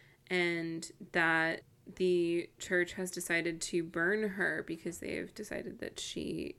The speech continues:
is a witch. But it's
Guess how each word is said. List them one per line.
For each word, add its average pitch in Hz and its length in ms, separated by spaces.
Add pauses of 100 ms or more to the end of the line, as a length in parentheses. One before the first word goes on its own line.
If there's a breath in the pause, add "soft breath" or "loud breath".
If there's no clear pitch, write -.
(140)
is 190 440
a 175 120
witch. - 640 (400)
But 165 400 (360)
it's - 540